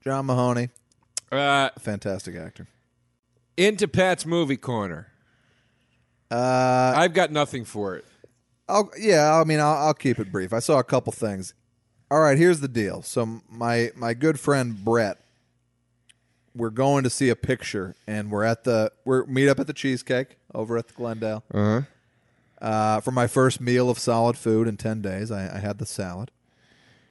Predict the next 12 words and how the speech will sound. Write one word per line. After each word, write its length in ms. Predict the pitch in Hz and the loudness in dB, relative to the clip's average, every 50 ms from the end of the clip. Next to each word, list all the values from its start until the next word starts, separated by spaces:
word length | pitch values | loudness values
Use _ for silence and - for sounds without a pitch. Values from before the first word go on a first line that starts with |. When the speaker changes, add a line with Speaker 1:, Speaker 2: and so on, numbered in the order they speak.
| _ _ _ | _ _ _
Speaker 2:
'Cause 140 | - - 110 | -4 -2 0
you 60 | 107 117 | 2 2
were 60 | 113 | 2
doing 200 | 98 110 110 104 | 2 2 0 0
the 60 | 101 | -2
fast. 600 | - - - 110 101 92 82 - - - - - - | -4 -2 0 0 0 0 -2 -4 -10 -18 -16 -6 -2
Speaker 1:
Right. 300 | 127 120 113 110 113 123 _ _ _ _ _ _ - | 2 2 2 2 0 -2 _ _ _ _ _ _ -8
Speaker 2:
Or 80 | 107 | -6
the 80 | 101 98 | -6 -6
cleanse, 460 | - - - 110 104 95 87 80 69 | -6 -6 -6 -6 -4 -6 -6 -10 -14
excuse 340 | - - - - 87 78 85 | -18 -20 -16 -16 -16 -16 -16
me. 80 | 85 | -18